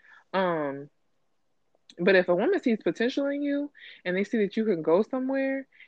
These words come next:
and they can see a future with you and you have goals, dreams, and aspirations, we're pretty much down to ride with you and help you, and we can grow together, you know, not to build you, but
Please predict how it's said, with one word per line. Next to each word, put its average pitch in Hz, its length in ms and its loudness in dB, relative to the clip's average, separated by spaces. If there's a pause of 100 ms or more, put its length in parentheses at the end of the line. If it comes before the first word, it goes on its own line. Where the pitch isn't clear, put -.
(160)
and 170 460 -2
they 196 80 2
can 202 120 -4
see 214 100 0
a 160 80 4
future 214 340 -2
with 233 200 -2
you 233 180 2
and 185 100 -2
you 196 80 -2
have 165 200 -2
goals, 175 300 2
dreams, 185 240 -6
and - 100 -6
aspirations, 175 760 -2 (460)
we're 226 380 2
pretty 254 340 0
much 180 360 -2
down 170 540 -2 (600)
to 196 120 2
ride 160 380 6
with 160 260 -2
you 156 120 0
and 151 80 -2
help 277 340 2
you, 160 320 0 (380)
and 170 80 0
we 190 60 2
can 180 140 -4
grow 165 200 6
together, 180 760 4 (440)
you 190 120 -2
know, 160 140 -2
not 170 240 -2
to 165 100 -2
build 226 420 4
you, 170 200 -2
but 156 300 2